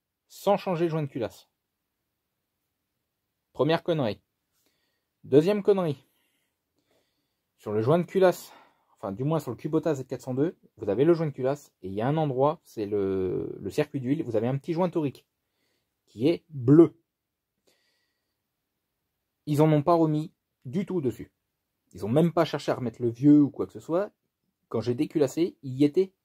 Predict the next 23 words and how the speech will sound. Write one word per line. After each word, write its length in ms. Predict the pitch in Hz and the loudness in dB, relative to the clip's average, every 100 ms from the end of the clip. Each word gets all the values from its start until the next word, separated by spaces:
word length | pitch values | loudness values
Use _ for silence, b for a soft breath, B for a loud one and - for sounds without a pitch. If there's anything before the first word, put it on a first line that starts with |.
| - | -4
plus. 260 | 165 135 _ _ _ _ _ _ _ _ _ _ _ _ _ _ _ _ _ _ _ _ _ | -2 -2 _ _ _ _ _ _ _ _ _ _ _ _ _ _ _ _ _ _ _ _ _
Je 100 | 101 | -6
vous 60 | |
montrerai 520 | 120 135 143 156 185 - | -4 -2 2 4 2 0
où 120 | 139 | -6
vient 160 | 160 | -4
ce 140 | 156 143 | -6 -6
joint, 200 | 143 135 _ - | -6 -6 _ -14
ce 180 | - | -8
joint 260 | 117 147 175 - | -4 -2 -4 -8
après. 300 | 143 107 - _ _ _ _ _ _ _ _ _ _ _ _ _ _ _ _ _ _ _ _ _ _ | -10 -10 -16 _ _ _ _ _ _ _ _ _ _ _ _ _ _ _ _ _ _ _ _ _ _
Troisième 720 | - 185 214 190 214 220 214 196 b b b b | -4 2 4 4 0 0 -4 -8 b b b b
problème. 500 | - 202 156 101 85 - _ _ _ _ _ _ _ _ _ _ _ _ _ _ _ _ _ _ _ _ _ - | 2 4 4 -2 -8 -14 _ _ _ _ _ _ _ _ _ _ _ _ _ _ _ _ _ _ _ _ _ -2
La 120 | 139 | 0
culasse, 500 | 143 180 165 196 - 110 90 - | 0 4 4 2 -4 -12 -14 -8
il 60 | |
y 40 | 117 | -4
avait 120 | 127 | 0
des 140 | 131 | 0
vis 440 | 117 156 220 - - - _ _ | -2 -4 -6 -10 -16 -18 _ _
qui 120 | - 113 | -8 -6
n'étaient 220 | 110 120 | -4 -4
pas 260 | - 151 | -4 -4